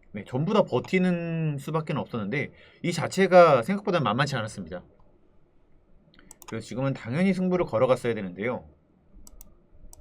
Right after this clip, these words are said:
이 집으로 가자는 수가 사실상 패착이었고요. 뭐 이때부터는 흙은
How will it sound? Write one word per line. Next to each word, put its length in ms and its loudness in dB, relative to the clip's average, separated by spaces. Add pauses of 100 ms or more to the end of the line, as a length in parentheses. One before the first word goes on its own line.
(680)
이 80 -6
집으로 340 2
가자는 300 4
수가 280 2
사실상 440 -6
패착이었고요. 760 -4 (1080)
뭐 120 -8
이때부터는 680 -4
흙은 520 -6